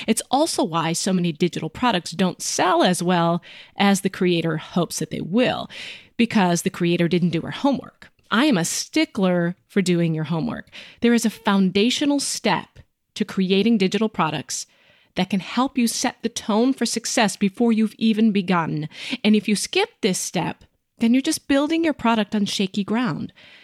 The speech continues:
And that step is market research, or one of my coaches, Haley Burkhead, calls it message mining.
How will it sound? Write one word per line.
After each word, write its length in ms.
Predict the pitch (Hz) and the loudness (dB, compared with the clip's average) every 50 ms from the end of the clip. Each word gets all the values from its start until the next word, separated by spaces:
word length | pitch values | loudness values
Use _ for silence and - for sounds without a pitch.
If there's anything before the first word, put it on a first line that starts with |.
| _ _ | _ _
And 160 | - 180 185 190 | 0 2 4 4
that 220 | 247 302 - - | 4 2 0 -2
step 600 | - - - - - 381 359 254 208 202 - - - | -4 -8 -6 -2 0 2 2 4 2 0 -2 -2 0
is 460 | 254 233 202 180 170 185 208 - - _ _ - - | 2 4 4 4 2 2 0 -2 -6 _ _ -6 -2
market 480 | 165 170 170 165 - - - - - _ _ - | 0 0 0 -2 -2 -2 -4 -6 -6 _ _ -10
research, 800 | 160 165 175 175 - - - - - - - - - - - - _ - - - - - - | -4 -2 -2 -2 -2 -4 -8 -10 -12 -14 -14 -12 -12 -12 -12 -14 _ -20 -20 -20 -20 -12 -4
or 300 | - 202 196 190 185 175 | 0 2 2 4 2 2
one 180 | 160 196 220 | 2 0 0
of 100 | 233 226 | 0 0
my 120 | - 196 208 | -2 -4 -4
coaches, 540 | - - 214 196 196 - 175 165 - - - | -2 -2 -2 -2 -2 -2 -4 -4 -4 -6 -6
Haley 280 | - 202 190 185 180 | -4 -2 -2 -2 -2
Burkhead, 540 | - 180 185 185 - - 165 139 - _ - | 0 0 -2 -2 -2 -6 -8 -8 -8 _ -12
calls 260 | - - 180 180 - | -6 -4 -2 -2 -2
it 100 | 185 - | -4 -4
message 600 | - 170 170 175 185 180 - - 170 151 - 165 | -2 -2 0 0 0 -2 -2 -4 -4 -4 -4 -4
mining. 480 | 170 165 123 156 107 - 104 95 - | -6 -4 -6 -8 -8 -10 -10 -10 -12